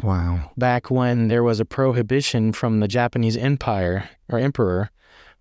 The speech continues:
Speaker 2: on tobacco because people were smoking too damn much of it. So I believe these are,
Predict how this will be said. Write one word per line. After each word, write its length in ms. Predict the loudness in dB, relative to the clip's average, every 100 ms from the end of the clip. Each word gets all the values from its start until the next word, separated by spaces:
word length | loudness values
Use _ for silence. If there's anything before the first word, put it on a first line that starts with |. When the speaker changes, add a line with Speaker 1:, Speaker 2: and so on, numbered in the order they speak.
| -6
Speaker 2:
on 240 | -2 0 0
tobacco 480 | 0 -2 -2 -2 0
because 260 | 0 -2
people 220 | -2 -2
were 60 | -2
smoking 380 | 0 -2 -2 -4
too 120 | -2
damn 160 | -2 -2
much 240 | -2 -4
of 80 | -8
it. 120 | -12 -16 -20 _ _ _ _ _ _ _ _ _ _ _ _ _ _ _
So 580 | -10 -2 0 2 0 -2 -6 _ _ _ _ _ _ _ _ _ _ _ -8
I 160 | -4
believe 460 | 0 2 2 0 0
these 360 | 0 2 2
are, 380 | 2 2 2 0